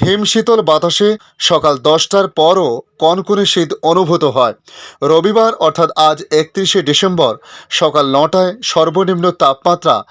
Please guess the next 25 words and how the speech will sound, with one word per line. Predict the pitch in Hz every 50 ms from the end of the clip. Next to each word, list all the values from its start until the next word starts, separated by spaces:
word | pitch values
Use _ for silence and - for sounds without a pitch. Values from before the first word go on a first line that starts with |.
| - - - - _ _
তেরো | - 160 160 170 190 196 190 156
দশমিক | 160 147 - - 190 185 196 190 - -
পাঁচ | - 165 170 180 156 156 147
ডিগ্রি | 165 156 139 143 139 -
সেলসিয়াস | 160 147 143 131 - - 185 185 190 - - - - - - _ - 135 151
রেকর্ড | 160 156 - 208 202 196 - 190
করা | 175 160 147 127
হয়েছে | 147 143 147 143 - 185 190 196 196 - _ _ _ -
তেঁতুলিয়ার | 151 160 160 160 202 196 185 190 185 185 185 - - 143
আবহাওয়া | 147 151 175 156 165 151 151 143 131
অফিসে। | 127 - 143 135 - 147 123 - - - - - - - - - - -
শনিবার | - 180 180 190 214 202 233 226 220 - -
সর্বনিম্ন | 180 170 170 165 202 196 214 208 196 208 202 202 -
তাপমাত্রা | 175 151 147 - - 185 180 175 190 185 -
ছিল | 190 196 196 196 196 - - - - - - 147 147 156
এগারো | 151 175 190 190 180 147
দশমিক | 156 151 - - 196 185 190 175 - -
তিন | 175 185 190 185 170
ডিগ্রি | 180 160 151 151 147 -
সেলসিয়াস। | - 147 143 - - 185 190 202 202 - - - - - - _ -
তবে | 175 180 175 156 127 113 113 - - - - - 143 131
গত | 151 156 165 214 214 202 -
ষোলোই | - 170 170 185 202 214 196 147 147
ডিসেম্বর | 151 - - 196 190 180 196 190 175 -
থেকে | 196 190 170 160